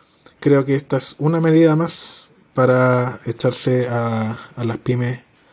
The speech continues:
eh, cagarse las pymes, tal como están haciendo con el tema de, de subir el sueldo mínimo a la vez que están bajando la cantidad de horas semanales.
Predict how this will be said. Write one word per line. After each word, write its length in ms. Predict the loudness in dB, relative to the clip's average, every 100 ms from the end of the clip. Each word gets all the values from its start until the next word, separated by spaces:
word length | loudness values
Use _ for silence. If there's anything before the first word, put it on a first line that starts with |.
| _ _ _ _ _ -8
eh, 580 | -4 -2 -2 -4 -8 -14 _
cagarse 440 | -6 -2 -2 0
las 140 | -2 0
pymes, 360 | 0 0 0 -2
tal 220 | -2 -2 -2
como 500 | -2 0 0 -2 -8
están 260 | -8 -6 -6
haciendo 340 | -4 -4 -2
con 140 | -2
el 120 | -4 -4
tema 280 | -4 -2
de, 340 | -2 -2 -4 -8 _ _ _ -20 _ _ _ _ _ _ -10
de 560 | -4 -2 -2 -4 -6 -10
subir 380 | -2 2 2
el 300 | 2 2 -2 -4
sueldo 340 | -8 -4 -2 0
mínimo 460 | 0 0 2 0 0
a 80 |
la 140 | -2 2
vez 160 | 0
que 100 | -2
están 380 | -6 -2 -2 -6
bajando 560 | -8 -4 -2 0 2 2
la 140 | 0
cantidad 340 | -2 -2 -2 0
de 200 | 0 -2
horas 320 | -2 -4 -6 -12 _ _ _ -20 _ _ _ _ _ _ _
semanales. 540 | -8 -4 0 0 -2